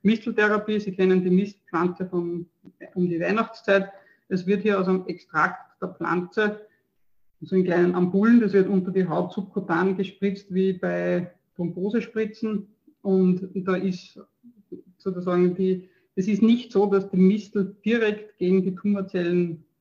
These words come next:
aktiv wird, sondern es ist im Prinzip ein Trick des Immunsystems. Also man spritzt, man spritzt ein Fremdeiweiß, der Körper reagiert auf das Fremdeiweiß,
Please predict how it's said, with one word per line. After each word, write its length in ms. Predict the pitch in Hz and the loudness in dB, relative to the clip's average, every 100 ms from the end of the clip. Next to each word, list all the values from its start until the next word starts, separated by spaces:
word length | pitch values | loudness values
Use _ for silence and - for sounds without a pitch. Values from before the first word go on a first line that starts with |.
| _ _ _ _ - | _ _ _ _ -8
aktiv 480 | 185 - - 220 - | -6 -6 -6 -6 -4
wird, 340 | 233 262 262 | 0 0 -2
sondern 440 | - 196 190 196 180 - _ - | -2 0 2 0 -4 -16 _ -6
es 120 | 185 | -2
ist 100 | 202 | 0
im 140 | 214 | 0
Prinzip 440 | 202 190 180 196 - | 2 0 0 -6 0
ein 260 | 185 185 - _ | 2 2 -2 _
Trick 360 | - 202 208 - _ - _ | -2 -2 -2 -8 _ -20 _
des 140 | 190 185 | -4 2
Immunsystems. 800 | 185 190 196 190 - 160 160 165 | 4 4 4 -2 -2 0 0 -4
Also 160 | 165 | -4
man 140 | 180 170 | -4 -2
spritzt, 320 | 190 190 - _ - | -4 -4 -6 _ -8
man 160 | 180 | -6
spritzt 260 | 185 196 - | -2 -4 -2
ein 80 | 185 | -2
Fremdeiweiß, 840 | 165 185 208 196 208 214 233 233 - _ _ _ | 2 2 2 2 4 4 0 -2 -12 _ _ _
der 100 | 185 | -6
Körper 400 | 180 190 190 208 | 0 2 2 2
reagiert 440 | 190 190 185 202 202 | 4 4 4 2 2
auf 200 | 185 180 | 0 -2
das 160 | 175 | -8
Fremdeiweiß, 800 | - 170 208 208 214 208 214 214 | -4 0 0 0 -2 0 0 -2